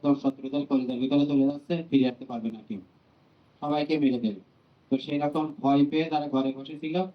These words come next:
এখন মুসলমানরা যখন সামনে যুদ্ধগুলো হবে, দেখেই মনে হবে যে এবার মুসলমানরা যাচ্ছে, জিততে যাচ্ছে। এইরকম জয় সম্ভাবনা মার্কা যুদ্ধে যাওয়ার জন্য ওরাও বলবে, "আমাদেরকে সাথে নিয়ে যাও।"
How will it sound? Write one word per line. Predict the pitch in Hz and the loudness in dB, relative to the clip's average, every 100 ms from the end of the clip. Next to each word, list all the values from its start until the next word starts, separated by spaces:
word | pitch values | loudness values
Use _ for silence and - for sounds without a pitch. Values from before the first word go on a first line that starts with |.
| _ _ - | _ _ -16
এখন | 135 160 | -6 -2
মুসলমানরা | 147 139 165 165 165 160 160 | 0 0 -2 -2 -4 -4 -4
যখন | 147 139 147 | -2 -6 -8
সামনে | - 139 139 143 | -8 -4 -2 0
যুদ্ধগুলো | 135 - 143 156 147 | -2 -4 -2 -2 -2
হবে, | 135 131 110 - _ _ _ | -2 2 0 0 _ _ _
দেখেই | 127 127 160 | -4 -2 0
মনে | 147 147 | 2 4
হবে | 147 151 | 2 -2
যে | 147 | -4
এবার | 139 143 | -2 -2
মুসলমানরা | 135 147 147 139 139 | -2 0 0 2 0
যাচ্ছে, | 135 - 135 | -2 -4 0
জিততে | 131 139 - 127 | 2 0 0 -4
যাচ্ছে। | 117 - - _ _ _ _ - 139 | -4 -6 -20 _ _ _ _ -2 2
এইরকম | 147 151 156 | 2 2 2
জয় | 131 143 156 | 2 4 2
সম্ভাবনা | 156 175 175 175 175 170 | 2 0 2 0 0 0
মার্কা | 170 - 160 | -4 -4 -6
যুদ্ধে | 147 143 - 160 | -6 -8 -4 -2
যাওয়ার | 147 147 143 | -2 -4 -4
জন্য | 156 156 | -4 0
ওরাও | 143 160 | 0 0
বলবে, | 151 147 | 0 -2
"আমাদেরকে | 147 143 156 165 | -2 -4 -8 -6
সাথে | 151 147 | -4 -2
নিয়ে | 160 147 | 0 2
যাও।" | 135 | 0